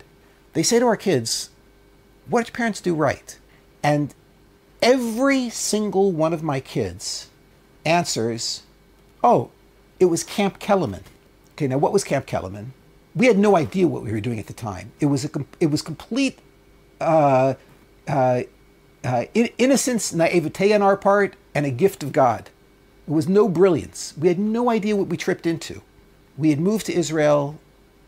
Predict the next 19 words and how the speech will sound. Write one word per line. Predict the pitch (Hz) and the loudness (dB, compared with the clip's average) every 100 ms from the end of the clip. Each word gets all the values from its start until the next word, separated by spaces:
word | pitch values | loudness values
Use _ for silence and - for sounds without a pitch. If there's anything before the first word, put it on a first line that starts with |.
| - | -8
Israeli | 143 131 170 180 | -6 0 0 0
society | 135 - 160 151 147 143 | -2 0 2 2 2 -2
is | 143 117 | -4 -8
in | 113 110 | -10 -8
some | - 170 165 | -2 0 0
ways | 139 131 131 127 | 0 0 -2 -6
rougher | 110 139 - 139 131 - | 0 0 0 -2 -2 -4
than | 127 | -8
American | 110 117 139 139 127 | -6 -2 -4 -4 -8
society. | 131 - 120 117 120 117 117 _ _ _ _ _ | -8 -4 -2 -2 -6 -8 -12 _ _ _ _ _
Our | 135 | -2
kids | 131 - 208 185 147 - | -2 0 2 2 2 -8
could | - 147 | -6 -6
handle | - 165 170 151 160 151 | -4 -2 -2 0 0 0
the | 131 117 | 0 -4
Israeli | 110 156 151 143 | -4 -2 0 -2
schools | - 147 143 135 131 - | -4 -2 0 0 -2 -2
all | 123 113 | -2 0
year. | 120 156 143 127 | -2 0 0 -2